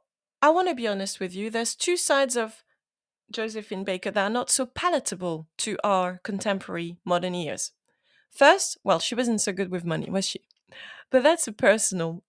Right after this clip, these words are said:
issue. Now, the only, the only bad thing I have to say about Josephine is, um, her L G B T Q views. And I'm aware that I'm transposing our modern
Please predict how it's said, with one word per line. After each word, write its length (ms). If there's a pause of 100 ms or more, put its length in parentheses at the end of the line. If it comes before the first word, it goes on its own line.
issue. 380 (440)
Now, 200
the 180
only, 380 (200)
the 140
only 160
bad 280
thing 280
I 60
have 180
to 100
say 180
about 280
Josephine 640
is, 360 (440)
um, 340 (340)
her 320
L 220
G 140
B 160
T 160
Q 280
views. 460 (100)
And 160
I'm 300 (140)
aware 500
that 280 (100)
I'm 180
transposing 960 (420)
our 220
modern 500